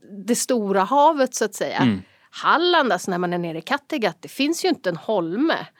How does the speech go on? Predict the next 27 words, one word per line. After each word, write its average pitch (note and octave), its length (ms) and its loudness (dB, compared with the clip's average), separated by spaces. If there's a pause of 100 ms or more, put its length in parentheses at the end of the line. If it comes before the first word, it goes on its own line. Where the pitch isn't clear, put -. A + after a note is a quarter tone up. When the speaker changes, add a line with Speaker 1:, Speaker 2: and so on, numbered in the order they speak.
(160)
Speaker 2:
<laughs> - 360 -4
Speaker 1:
Så D4 140 4
det B3 100 4
är G#3+ 100 2
ju A#3 100 2
liksom D#4+ 360 4
bara A#3+ 180 6
öppet A3 440 -2
hav D#4 420 4
rakt G3 360 2
in F3 220 0
till F3+ 180 -6
land. G#3+ 380 4
Så - 140 -2
att, - 420 -6 (680)
nej, F#3 600 -8 (340)
alltså. - 440 -16 (1120)
Det G3 120 -4
var B3+ 180 4
fascinerande, A#3+ 880 -2
men, F3+ 540 -2
eh, F3+ 140 -10 (1300)
nästa A3 340 -2
gång G3 200 2
ska - 180 -6
jag F3 120 -2
ha D#3 560 -8